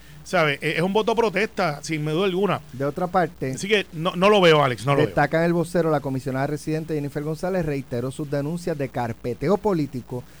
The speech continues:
Speaker 2: y amenazas de represalias en las agencias gubernamentales en contra de funcionarios públicos que la apoyan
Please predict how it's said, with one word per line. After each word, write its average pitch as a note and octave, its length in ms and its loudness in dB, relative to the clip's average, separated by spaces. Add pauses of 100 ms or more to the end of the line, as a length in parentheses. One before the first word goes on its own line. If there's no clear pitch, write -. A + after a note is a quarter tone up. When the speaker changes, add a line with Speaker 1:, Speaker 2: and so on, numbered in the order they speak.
(140)
Speaker 2:
y C3 120 -2
amenazas C3 520 -2
de D3 100 -2
represalias D#3+ 720 -2
en C3+ 80 -4
las A#2 160 -4
agencias C3 320 -6
gubernamentales C#3+ 720 -4
en B2+ 140 -4
contra F#3 440 -4
de C3+ 60 -2
funcionarios B2 540 -8
públicos F3 420 -4
que - 80 -8
la A2 220 -4
apoyan B2+ 500 -4